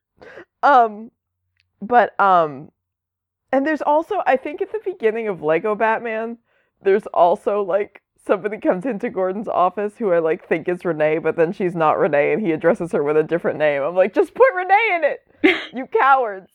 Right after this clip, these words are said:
Speaker 2: You have
Speaker 1: Um,
Speaker 2: Renee right here.
Speaker 1: She's right here, and she's so great. Um,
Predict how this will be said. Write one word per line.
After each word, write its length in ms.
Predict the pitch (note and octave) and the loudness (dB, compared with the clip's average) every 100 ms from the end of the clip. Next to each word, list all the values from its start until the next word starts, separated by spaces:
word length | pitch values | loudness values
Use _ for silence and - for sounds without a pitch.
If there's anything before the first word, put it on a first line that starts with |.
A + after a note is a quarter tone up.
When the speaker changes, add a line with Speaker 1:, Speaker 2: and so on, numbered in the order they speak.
| _ | _
Speaker 2:
You 180 | B3+ F4 | 0 2
have 260 | - E4+ G4+ | 4 4 6
Speaker 1:
Um, 80 | A#3+ | 6
Speaker 2:
Renee 320 | A#3 F4 D4 | 6 4 2
right 320 | C#4 E4 F4+ | 2 2 2
here. 540 | - F4+ G4+ D4 A#3 - _ - | 4 6 6 4 0 -8 _ -20
Speaker 1:
She's 300 | - D#4 D4+ | -8 -6 -4
right 320 | C#4 E4+ F#4+ | 0 0 0
here, 240 | - E4 C#4+ | -8 -6 -6
and 140 | B3 | -6
she's 180 | C#4 B3+ | -12 -14
so 300 | - C#4 C#4+ | -4 -2 -2
great. 460 | A#3 A3+ A3 - _ | -2 0 0 -2 _
Um, 460 | G#3 G#3+ G3+ G3+ | 4 4 4 0